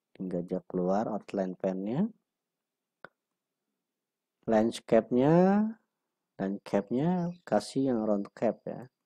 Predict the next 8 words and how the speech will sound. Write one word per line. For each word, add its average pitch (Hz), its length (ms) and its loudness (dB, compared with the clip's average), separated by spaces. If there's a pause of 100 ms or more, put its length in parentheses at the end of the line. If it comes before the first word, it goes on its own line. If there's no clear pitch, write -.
(920)
Lalu 123 640 0 (160)
cornernya 104 800 -2
kasih 120 400 -4
yang 113 160 -2
round 104 400 -2 (480)
corner 98 400 -6
yang 90 240 -8
ini. 82 160 -12